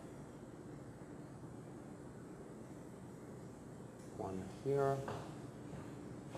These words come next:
And one there. One, two, three, four, five. One is missing.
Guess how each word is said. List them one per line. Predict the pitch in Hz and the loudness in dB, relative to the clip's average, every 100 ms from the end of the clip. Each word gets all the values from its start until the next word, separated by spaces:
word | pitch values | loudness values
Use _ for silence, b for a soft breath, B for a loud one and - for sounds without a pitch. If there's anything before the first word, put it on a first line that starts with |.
| - 95 | 2 4
And | 92 95 | 6 8
one | 98 95 92 95 95 95 95 - - - - - - - - - - - - - - - - - - - - - - - - - - - - - - - - - - - - - | 8 10 8 8 6 2 -2 -4 -4 -4 -4 -4 -6 -6 -6 -6 -6 -6 -6 -6 -6 -6 -4 -4 -4 -4 -4 -4 -4 -4 -4 -4 -4 -4 -4 -4 -4 -4 -4 -4 -4 -4 -2 -2
there. | - - - - - - - - - - - - - - - - - - - 120 | 0 -2 -2 -4 -4 -4 -4 -4 -4 -2 -2 -2 -2 -2 -2 -4 -4 -4 0 10
One, | 120 127 123 123 120 120 117 - | 12 12 12 10 10 8 6 10
two, | 120 113 113 - | 12 12 10 10
three, | 107 107 - - - | 10 10 8 4 10
four, | 107 104 104 107 - - - - - - - - - - | 12 12 12 8 2 -2 -2 -2 -4 -2 -2 -2 -2 8
five. | 98 95 95 - - | 12 12 10 2 8
One | 107 98 | 10 10
is | 92 | 10
missing. | 101 101 101 104 95 98 | 12 12 12 12 12 12